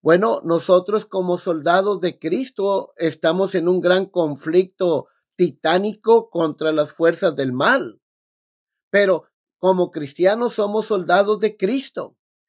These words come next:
y debemos siempre estar, este, alertas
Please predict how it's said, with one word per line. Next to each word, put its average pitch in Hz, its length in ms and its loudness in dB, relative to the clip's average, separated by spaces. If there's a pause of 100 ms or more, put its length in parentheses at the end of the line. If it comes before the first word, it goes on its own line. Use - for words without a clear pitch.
(220)
y 233 180 4
debemos 208 560 4
siempre 233 1120 2
estar, 214 600 2 (260)
este, 180 520 -2
alertas 220 1040 0